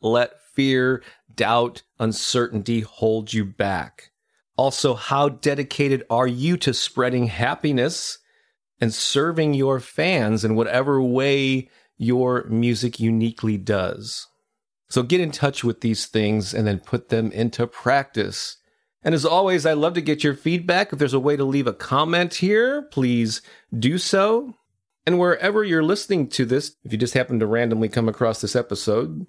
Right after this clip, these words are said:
on Apple or Google or Radio Public or one of the podcasting platforms, but you have not yet subscribed, now would be a great time to do that, 'cause I don't want you to miss any episodes.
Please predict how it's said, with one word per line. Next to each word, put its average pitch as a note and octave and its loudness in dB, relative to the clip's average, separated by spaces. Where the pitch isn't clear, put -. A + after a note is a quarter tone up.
on G#2 0
Apple A#2+ 0
or G#2+ 0
Google A#2 0
or A2+ 0
Radio G#2+ 0
Public B2+ 0
or G#2+ 2
one A2 2
of G#2 0
the G#2 -2
podcasting A#2 -2
platforms, C3+ 0
but B2 -8
you B2+ 2
have A#2 0
not B2+ 0
yet C3 0
subscribed, D3 0
now A#3+ 0
would G3+ 2
be F3 0
a D#3 0
great D3 -2
time A2 0
to G#2 -4
do A#2+ 2
that, F#3 0
'cause C3+ -4
I E3+ 4
don't G3 4
want G3+ 0
you F#3+ 2
to F3+ 2
miss G3 0
any F3 0
episodes. C3 -2